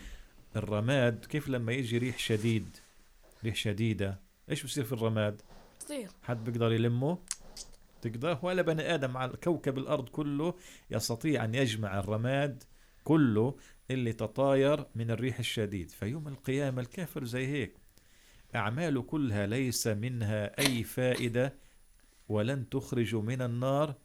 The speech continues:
Speaker 1: طالما هو إيش؟ ارتكب الخطيئة الأعظم اللي هي إيش؟
Speaker 2: الكفر بالله.
Speaker 1: الكفر أو الشرك بالله سبحانه وتعالى.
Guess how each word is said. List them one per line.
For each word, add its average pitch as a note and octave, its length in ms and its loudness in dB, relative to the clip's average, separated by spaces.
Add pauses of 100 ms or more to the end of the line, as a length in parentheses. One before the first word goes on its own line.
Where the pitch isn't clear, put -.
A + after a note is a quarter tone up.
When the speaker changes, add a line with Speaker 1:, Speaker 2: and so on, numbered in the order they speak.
(1600)
Speaker 1:
طالما A#2 340 0
هو A#2 280 2
إيش؟ A#2 400 2
ارتكب A2+ 500 0
الخطيئة A#2 600 -2
الأعظم A2 720 2
اللي G2+ 160 -2
هي A2 200 0
إيش؟ A2+ 340 0
Speaker 2:
الكفر - 240 -6
بالله. G3 360 -8
Speaker 1:
الكفر A2+ 560 -2
أو G#2 140 0
الشرك A2+ 480 -4
بالله G#2 280 -2
سبحانه G2+ 520 -6
وتعالى. G2 680 -4